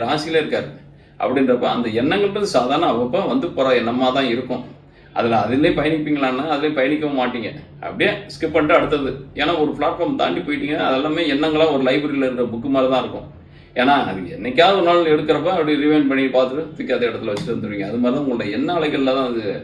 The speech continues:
வந்து போகுமோ ஒழிய நிரந்தரமா உங்களுடைய வாழ்க்கையில பயணிக்கிறதுக்கான வாய்ப்புகள் கம்மி. அதிகபட்சம் மிதுன ராசி நேயர்கள் வந்து காதலிச்சவங்களை கல்யாணம் பண்றது, காதலிப்பாங்க, but அது கல்யாணம் பண்றதுக்கான வாய்ப்புகள் ரொம்ப கம்மியா இருக்கும். அப்படி கல்யாணம் பண்ணாங்கனாக்கா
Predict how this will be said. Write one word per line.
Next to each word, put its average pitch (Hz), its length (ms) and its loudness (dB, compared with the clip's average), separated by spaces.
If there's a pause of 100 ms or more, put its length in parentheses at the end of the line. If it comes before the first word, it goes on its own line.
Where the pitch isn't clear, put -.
(360)
வந்து 147 220 4
போகுமோ 117 360 4
ஒழிய 113 180 0 (100)
நிரந்தரமா 135 400 0
உங்களுடைய 113 340 -2
வாழ்க்கையில 127 320 -2 (180)
பயணிக்கிறதுக்கான 110 640 -4
வாய்ப்புகள் 123 420 -4
கம்மி. 113 220 -4 (520)
அதிகபட்சம் 135 540 2 (280)
மிதுன 135 260 0
ராசி 123 240 4
நேயர்கள் 113 260 -4
வந்து 120 160 -6 (160)
காதலிச்சவங்களை 147 540 -4
கல்யாணம் 127 260 0
பண்றது, 123 240 -2 (320)
காதலிப்பாங்க, 160 560 0
but 131 160 -2 (140)
அது 113 160 -4
கல்யாணம் 131 260 -2
பண்றதுக்கான 110 360 -4
வாய்ப்புகள் 110 360 -6
ரொம்ப 120 160 -2 (220)
கம்மியா 113 220 -2
இருக்கும். 131 220 -6 (300)
அப்படி 107 240 -6
கல்யாணம் 170 280 0
பண்ணாங்கனாக்கா 156 480 0